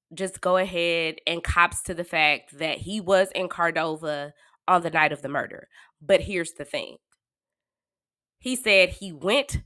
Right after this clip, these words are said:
to Frederick's home to confront him, but when he arrived, there was someone else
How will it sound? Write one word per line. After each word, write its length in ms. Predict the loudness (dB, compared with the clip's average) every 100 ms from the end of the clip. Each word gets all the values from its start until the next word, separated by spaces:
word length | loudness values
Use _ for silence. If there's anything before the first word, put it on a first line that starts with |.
| _ _ _ -2
to 540 | 2 4 4 2 -2 -6
Frederick's 500 | -6 2 2 0 -4
home 400 | -2 0 0 -2 -6
to 100 | -8
confront 500 | -8 -4 2 2 0
him, 420 | -6 -6 -8 -12 -20 -10 -4
but 180 | -2
when 220 | 0 -2 0
he 200 | 0 -2
arrived, 760 | 0 0 2 0 -2 -10 _ _ -8
there 100 | -4
was 240 | -2 -4 0
someone 320 | 0 -2 -2
else 240 | -2 -2